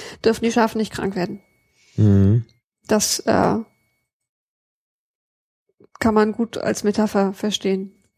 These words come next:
Speaker 2: Ja. Naja, da ist schon was dran. Ja.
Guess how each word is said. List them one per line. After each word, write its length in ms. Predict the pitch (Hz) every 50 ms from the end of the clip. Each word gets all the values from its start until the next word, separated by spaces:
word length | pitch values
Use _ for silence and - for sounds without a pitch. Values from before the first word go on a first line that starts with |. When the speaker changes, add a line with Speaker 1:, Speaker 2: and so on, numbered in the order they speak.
| _ _ _ _ _ _ _ _ _ _ _ -
Speaker 2:
Ja. 180 | - 131 - - _ _ _ _ _ _ _ _ _ _ _ _ _ -
Naja, 240 | - 135 170 170 143
da 120 | 90 87
ist 100 | - -
schon 160 | - 110 107
was 160 | 110 120 - -
dran. 280 | - 120 101 82 80 - _ _ _ _ _ _ _ _ _ _ _ _ _ _ _ _ _ _ _ _ _ _ _ _ _ _ _ _ _ _ _ -
Ja. 160 | 120 113 -